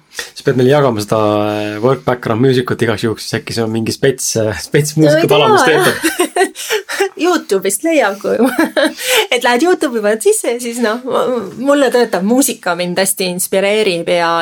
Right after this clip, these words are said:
Speaker 2: ja toetab, et, ähm, et kui, kui on vaja energiat, siis ma kuulan Freddie Mercury't ja, ja kui ma tahan tööd teha, siis ma panen mõnusa siukse klassikalise muusika taustaks, et, et, äh, ja noh, ma laulan ka vahest, nii et, et jah, et, äh,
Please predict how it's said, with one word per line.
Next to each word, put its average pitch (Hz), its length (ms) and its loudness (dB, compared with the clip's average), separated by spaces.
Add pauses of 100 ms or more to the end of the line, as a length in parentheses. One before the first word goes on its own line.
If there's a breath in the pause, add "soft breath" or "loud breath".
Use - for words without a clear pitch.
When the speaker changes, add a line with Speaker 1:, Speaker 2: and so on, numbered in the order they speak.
Speaker 2:
ja 170 120 0
toetab, 196 480 0
et, - 280 -8
ähm, 170 340 0 (460)
et 175 180 -6 (100)
kui, 170 480 -2
kui 170 160 -2
on 175 120 -4
vaja 175 260 0
energiat, 190 500 0
siis 190 240 -4
ma 180 100 -4
kuulan 170 460 -2
Freddie 185 260 -4
Mercury't 175 640 -6
ja, 175 320 0
ja 175 160 -4
kui 175 160 -4
ma 170 140 -6
tahan 175 340 -4
tööd 214 240 -2
teha, 165 160 -6
siis 180 120 -6
ma 165 80 -10
panen 170 260 -4
mõnusa 185 340 -6
siukse 170 300 -16
klassikalise 185 640 -6
muusika 180 420 -8
taustaks, - 480 -8
et, - 200 -14 (800 loud breath)
et, 170 520 -6
äh, 175 440 -4
ja 180 200 -4
noh, 180 120 -6
ma 175 160 -6
laulan 175 320 -6
ka 254 120 -6
vahest, 180 320 -10
nii 185 140 -10
et, - 220 -20 (400 loud breath)
et 185 260 0
jah, 240 260 4
et, - 200 -4
äh, 180 220 2